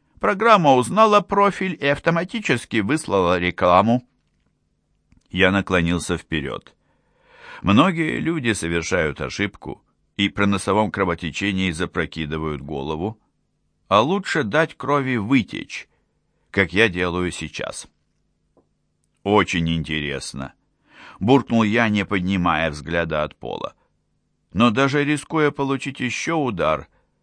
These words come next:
я всё равно заявляю вам, я не знаю, какое отношение этот фокус-покус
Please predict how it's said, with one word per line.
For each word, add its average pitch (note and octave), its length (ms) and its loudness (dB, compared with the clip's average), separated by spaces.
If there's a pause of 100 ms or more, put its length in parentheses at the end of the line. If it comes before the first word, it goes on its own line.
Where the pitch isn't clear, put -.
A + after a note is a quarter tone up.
(440)
я G#2+ 160 4
всё B2 240 0
равно B2 340 2
заявляю D2 640 -4
вам, B1 260 -8 (560)
я G#2+ 220 4
не A2 180 2
знаю, F#2+ 560 2
какое F2 500 2
отношение E2 680 -2
этот D2 220 -6
фокус-покус E2 1000 -4